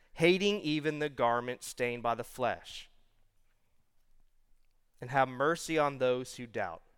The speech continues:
Who's he talking about? He's talking about folks in our churches, other believers, that are being influenced by the false teaching, that are being seduced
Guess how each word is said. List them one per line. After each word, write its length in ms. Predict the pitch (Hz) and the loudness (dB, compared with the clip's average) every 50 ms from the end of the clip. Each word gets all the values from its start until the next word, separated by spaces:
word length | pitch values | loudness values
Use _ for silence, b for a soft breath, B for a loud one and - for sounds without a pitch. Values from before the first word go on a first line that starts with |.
| _ | _
Who's 120 | - 196 196 | -6 -6 -6
he 60 | 190 | -2
talking 260 | - 196 165 143 131 | 0 0 0 0 -2
about? 260 | 113 104 90 87 - - - _ _ _ _ - - _ _ _ _ _ _ _ _ - - b b b b b b | -6 -10 -10 -10 -12 -16 -20 _ _ _ _ -20 -20 _ _ _ _ _ _ _ _ -20 -20 b b b b b b
He's 100 | - 156 | -4 2
talking 140 | 175 214 196 | 4 4 6
about 320 | 175 156 151 - - - - | 6 4 2 0 -6 -2 2
folks 300 | 185 185 185 - - - | 4 4 4 2 0 0
in 120 | 180 180 | 2 2
our 120 | 190 214 | 4 2
churches, 680 | 208 - 175 139 123 - - 143 151 - - - - - _ _ _ - | 2 0 -2 -2 -2 -4 -6 -8 -8 -8 -10 -14 -16 -18 _ _ _ 2
other 240 | 131 143 160 190 196 | 2 4 4 4 4
believers, 760 | 190 214 170 147 123 117 110 117 120 143 160 - - - b b b b b b b | 4 4 2 2 0 -2 -4 -6 -6 -8 -8 -10 -14 -14 b b b b b b b
that 140 | - 156 156 | 0 2 2
are 60 | 156 | 4
being 280 | 156 160 160 156 156 165 - | 4 4 2 2 0 0 4
influenced 760 | 208 214 233 226 - - 151 160 160 156 151 147 143 - - | 6 6 6 6 2 -2 -2 0 2 2 2 0 -2 0 4
by 240 | 170 165 165 175 175 | 6 8 10 10 8
the 120 | 156 151 | 6 2
false 320 | - - 160 151 - - - | 0 2 4 4 4 2 -2
teaching, 380 | - 208 202 - - - - - _ _ _ _ _ _ _ _ _ _ _ _ _ _ _ | -6 -6 -6 -8 -10 -14 -16 -18 _ _ _ _ _ _ _ _ _ _ _ _ _ _ _
that 120 | 143 147 | 0 2
are 100 | 175 175 | 4 2
being 320 | 160 139 170 175 165 156 147 | 4 2 0 0 0 0 -4
seduced 840 | - - 156 156 139 - - 196 233 226 180 156 - - - - | -4 -4 -4 -4 -6 -4 -4 -2 -2 0 -2 -2 -4 -8 -10 -14